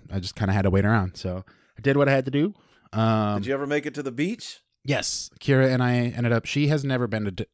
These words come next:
Speaker 1: Dillon Beach, so we went out there on Sunday,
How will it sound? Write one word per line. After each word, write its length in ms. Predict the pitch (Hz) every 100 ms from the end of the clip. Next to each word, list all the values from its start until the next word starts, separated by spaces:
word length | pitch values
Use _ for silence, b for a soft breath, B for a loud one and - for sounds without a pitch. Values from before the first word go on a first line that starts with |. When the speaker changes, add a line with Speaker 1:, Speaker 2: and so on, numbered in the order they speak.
| 104
Speaker 1:
Dillon 280 | 110 101 92
Beach, 340 | 92 87 -
so 400 | - 98 92 92 B B B B B
we 180 | 104 117
went 180 | 117 107
out 140 | 104
there 260 | 113 104 101
on 220 | 90 92
Sunday, 500 | 95 110 95 82 78